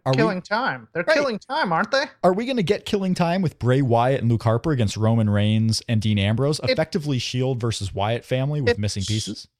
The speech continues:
Speaker 2: It certainly feels like it. It, it feels like that they're killing time because they don't know when they're gonna put Roman back in the main event picture.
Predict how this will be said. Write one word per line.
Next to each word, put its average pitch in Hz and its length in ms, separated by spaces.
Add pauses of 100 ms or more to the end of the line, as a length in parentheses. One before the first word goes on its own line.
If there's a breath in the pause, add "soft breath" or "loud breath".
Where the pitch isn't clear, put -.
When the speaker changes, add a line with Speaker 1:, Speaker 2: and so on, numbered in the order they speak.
Speaker 2:
It 214 160
certainly 262 420
feels 254 360
like 175 180
it. 180 80
It, 180 100 (200)
it 180 260
feels 247 280
like 196 260
that 175 120
they're 156 120
killing 240 360
time 190 380
because 160 280
they 160 100
don't 185 260
know 175 180
when 170 180
they're 165 120
gonna 160 160
put 160 160
Roman 156 500
back 151 320
in 165 80
the 160 60
main 160 200
event 156 320
picture. 135 520